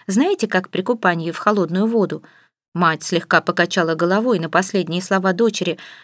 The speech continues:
а Ерехонский немного покосился и отвечал: "Зачем же в холодную-то, добрейшая? Заверяю вас, что замужество вам не будет казаться холодной водой".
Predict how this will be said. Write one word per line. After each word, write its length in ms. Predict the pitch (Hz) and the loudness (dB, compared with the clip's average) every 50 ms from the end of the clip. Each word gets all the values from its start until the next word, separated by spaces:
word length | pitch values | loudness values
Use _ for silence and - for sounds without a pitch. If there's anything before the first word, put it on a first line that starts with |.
| - _ _ | -20 _ _
а 160 | 202 208 190 | 0 2 2
Ерехонский 800 | 175 170 156 165 156 156 - - - 262 330 339 320 - - 226 | 2 0 0 -2 -2 -2 -2 -2 -2 -2 0 -2 -4 -4 0 0
немного 480 | 196 190 180 175 180 190 214 226 - - | 2 2 0 0 0 0 0 0 -2 -2
покосился 800 | - 226 220 - 240 233 - - - 196 208 233 - - - 254 | -4 -4 -2 0 -2 -2 -2 -2 -2 -2 -2 -2 -4 -4 -4 -4
и 280 | - - - 180 180 | -4 -4 -4 -4 -4
отвечал: 600 | - - 190 190 202 202 196 - - 147 143 135 135 - - - - - - _ _ _ _ _ | -4 -6 -6 -4 -4 -4 -4 -4 -4 -4 -4 -6 -8 -12 -20 -20 -20 -20 -20 _ _ _ _ _
"Зачем 440 | 208 202 226 233 226 - 190 170 165 | -4 -2 -2 -2 0 -2 -4 -4 -2
же 100 | - 185 | -4 -6
в 60 | 185 | -4
холодную-то, 680 | - - 233 233 208 185 151 165 170 165 165 165 - - | 0 2 4 4 4 2 0 -2 -4 -6 -4 -4 -2 0
добрейшая? 680 | 190 196 185 170 165 156 151 151 - - - 160 160 - _ _ _ _ _ _ | 0 0 0 0 -2 -4 -4 -6 -6 -8 -8 -8 -10 -12 _ _ _ _ _ _
Заверяю 560 | 175 170 185 175 175 175 175 175 196 240 277 | -2 0 0 2 2 2 2 2 2 2 2
вас, 180 | 294 285 269 - | 2 0 0 -2
что 180 | - - 170 | -4 -4 -2
замужество 760 | 180 175 175 165 160 165 180 208 240 240 - - 247 247 247 | -2 0 0 -2 -2 -2 -2 -2 -2 -4 -4 -2 -2 0 0
вам 260 | 214 196 180 175 185 | 2 2 2 4 4
не 100 | 196 226 | 2 2
будет 260 | 254 226 185 196 208 - | 2 2 2 0 0 -2
казаться 480 | - 269 269 240 208 180 180 - - | -4 -4 0 0 0 -2 -2 -4 -6
холодной 440 | - - 185 190 185 160 160 165 160 | -2 0 0 0 0 0 -2 -4 -4
водой". 420 | 170 190 196 - - - - - | -2 -2 -2 -2 -4 -6 -8 -14